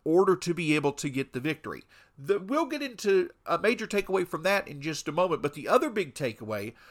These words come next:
was Kyle Wright, once again, even after running into first inning trouble, he allowed a two-run single to Ramon Laureano to give the Oakland Athletics their only two runs of the game. As in, and as a matter of fact, that gave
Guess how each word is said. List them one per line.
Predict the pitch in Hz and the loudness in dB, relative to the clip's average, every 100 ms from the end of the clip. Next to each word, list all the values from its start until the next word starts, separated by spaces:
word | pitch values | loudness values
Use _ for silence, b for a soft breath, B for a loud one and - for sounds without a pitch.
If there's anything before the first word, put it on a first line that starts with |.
| b 160 | b -2
was | 147 | -2
Kyle | - - 208 220 226 | -4 -2 8 10 10
Wright, | 208 202 214 180 - - | 6 8 8 8 4 -6
once | 123 170 262 - | -4 -2 -2 -4
again, | 302 226 226 113 104 - _ _ _ _ - | -6 -6 -10 -10 -12 -18 _ _ _ _ -8
even | 190 277 349 | -2 0 0
after | - 214 220 214 220 | -2 0 0 0 0
running | 196 202 208 | 2 2 -2
into | 180 190 196 | -8 -8 -6
first | - 196 - - | -2 -2 -4 -12
inning | 220 | -16
trouble, | 190 175 123 117 | -2 0 0 -2
he | 131 | -2
allowed | 131 139 143 190 202 220 B B - | 2 4 8 8 6 0 B B 2
a | 143 143 | 4 4
two-run | 123 226 240 240 233 | 2 0 4 2 2
single | - 170 160 160 160 B - | -4 -4 0 0 -2 B -4
to | 165 | 2
Ramon | 165 175 196 220 | 6 6 6 6
Laureano | 196 208 185 151 123 135 - | 8 8 10 8 6 0 -2
to | 160 | -2
give | 127 160 202 | 0 2 2
the | 175 - | 0 2
Oakland | 185 190 175 | 2 4 2
Athletics | 165 165 180 143 - | 2 2 2 2 -2
their | 160 | 0
only | 170 113 | 0 0
two | - 185 | -2 -2
runs | 196 175 | -2 -2
of | |
the | 185 | -2
game. | 185 190 156 | 0 0 -2
As | 143 | -6
in, | 151 | -4
and | 143 139 | -4 -2
as | 151 160 151 147 | 0 2 0 0
a | 147 | 2
matter | 208 285 | 8 8
of | - | 8
fact, | 247 247 - B B B | 8 8 4 B B B
that | 165 240 143 | 6 6 4
gave | 143 190 240 | 4 4 4